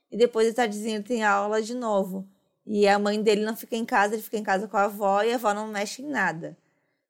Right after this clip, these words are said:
Então, se ele entrar em outra sala do Zoom, <laughs> depois ele não vai conseguir voltar pra aula. Então, a gente optou por fazer a fono no Skype. A mãe já deixa o Skype aberto antes de sair de casa,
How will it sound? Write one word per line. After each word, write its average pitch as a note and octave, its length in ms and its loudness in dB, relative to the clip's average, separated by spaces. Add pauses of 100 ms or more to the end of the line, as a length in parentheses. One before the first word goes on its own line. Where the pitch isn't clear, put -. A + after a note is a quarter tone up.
(160)
Então, G3+ 440 4
se - 240 -8
ele B3 680 4
entrar A3+ 320 2
em G#3+ 80 0
outra G#3 220 -2
sala A3 300 0
do A3 120 -6
Zoom, A3+ 220 -2
<laughs> A3+ 40 -2
depois C4+ 300 4
ele D#4+ 140 8
não F#4+ 180 4
vai E4 160 6
conseguir F4 460 -2
voltar B3 300 -2
pra A#3 200 0
aula. G#3 240 0
Então, A#3 240 -4
a G#3+ 60 0
gente G#3+ 320 -6
optou G#3+ 400 -4
por G#3 160 -10
fazer A3+ 240 -8
a G#3 80 -2
fono G3+ 240 -6
no G#3 140 -8
Skype. G3 680 -2 (460)
A G3+ 100 2
mãe G3 160 4
já G#3 60 4
deixa G#3 220 2
o - 20 0
Skype G3+ 420 4
aberto G3+ 360 4
antes A3 200 -4
de A#3 60 -14
sair G#3 240 0
de G#3 100 -4
casa, G#3+ 600 -2